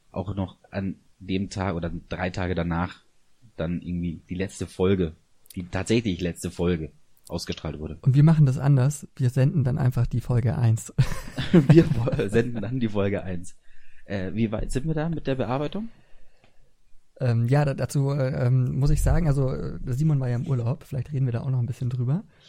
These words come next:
Speaker 2: wenn du magst.
Speaker 1: Bin frisch eingeflogen,
Speaker 2: Ja, äh, du
Speaker 1: praktisch.
Speaker 2: bist, äh, quasi extra früher gekommen,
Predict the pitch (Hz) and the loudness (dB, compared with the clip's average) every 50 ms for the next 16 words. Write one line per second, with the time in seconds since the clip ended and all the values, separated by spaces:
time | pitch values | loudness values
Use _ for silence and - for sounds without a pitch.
0 | - - 120 120 110 104 104 107 107 110 127 139 - - - 92 87 87 82 73 | -4 0 2 4 4 4 4 4 4 2 2 0 -2 -8 -12 -12 -12 -12 -12 -14
1 | - - 104 110 107 - - 95 95 101 95 95 - 90 85 85 85 85 82 82 | -14 -10 -8 -6 -6 -6 -6 -8 -10 -8 -8 -10 -10 -10 -10 -10 -10 -10 -6 -2
2 | 139 120 107 104 - - 127 117 117 127 127 127 - - - 160 151 - - 123 | 0 0 0 0 -2 -4 -4 -2 -2 0 -2 -2 -4 -6 -12 -12 -8 -4 -2 -2
3 | 123 131 - 143 - - - 127 - - 143 127 117 120 120 - 127 120 113 131 | -2 -2 -4 -6 -6 -4 -6 -4 -2 0 0 0 0 0 -2 -2 0 0 2 0
4 | 151 | 0